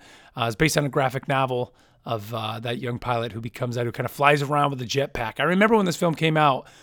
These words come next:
uh, it was back in, what, nineteen ninety-one? So I was young. I was, uh,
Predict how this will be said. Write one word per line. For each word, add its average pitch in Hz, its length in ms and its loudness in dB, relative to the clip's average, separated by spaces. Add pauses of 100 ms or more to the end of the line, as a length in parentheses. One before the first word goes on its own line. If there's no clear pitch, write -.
(200)
uh, 117 240 2
it - 20 2
was 117 120 -4
back 123 260 -2
in, 123 80 -4
what, 113 160 -4
nineteen 117 280 -4
ninety-one? 117 380 -2
So 139 100 -2
I 190 40 2
was 139 180 0
young. 120 280 -2
I 107 60 -12
was, 113 280 -8
uh, 101 320 -8